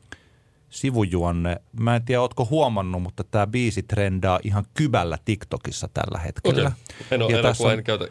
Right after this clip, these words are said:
Speaker 2: TikTokia, niin mä en oo,
Speaker 1: tässä
Speaker 2: en oo
Speaker 1: on,
Speaker 2: voinut huomata.
Speaker 1: tässä on pari erilaista trendiä, mitä mä olen huomannut. Yksi erittäin jotenkin sympaattinen on semmoinen, missä sanotaan tää "Sano omalla äänellä, haluun takas mun perhoset". Eli se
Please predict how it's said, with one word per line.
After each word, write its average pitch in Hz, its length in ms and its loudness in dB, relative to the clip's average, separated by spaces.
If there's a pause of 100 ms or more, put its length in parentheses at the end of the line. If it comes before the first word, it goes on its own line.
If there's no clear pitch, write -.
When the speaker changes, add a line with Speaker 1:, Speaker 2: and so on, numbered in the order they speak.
Speaker 2:
TikTokia, - 420 -6
niin 71 140 -6
mä 90 60 -8
en 98 300 -10
oo, 98 60 -8 (280)
Speaker 1:
tässä 127 240 4
Speaker 2:
en 139 40 4
oo 127 40 4
Speaker 1:
on, 127 60 2
Speaker 2:
voinut 147 200 2
huomata. 131 340 -4 (200)
Speaker 1:
tässä 147 240 2
on 135 80 0
pari 175 300 2
erilaista 131 680 0 (420)
trendiä, 113 440 2
mitä 98 200 -2
mä 117 140 4
olen 110 220 2
huomannut. 92 540 0
Yksi 135 420 0 (500)
erittäin 120 540 2
jotenkin 87 360 -2
sympaattinen 90 800 0
on 85 100 -2
semmoinen, 82 500 0
missä 85 260 -2
sanotaan 85 480 -2
tää 90 160 2
"Sano 117 360 2
omalla 123 460 2
äänellä, 85 460 -4
haluun 87 400 -2
takas 90 360 -2
mun 78 140 -4
perhoset". - 680 -2 (380)
Eli 76 160 -2
se 80 180 0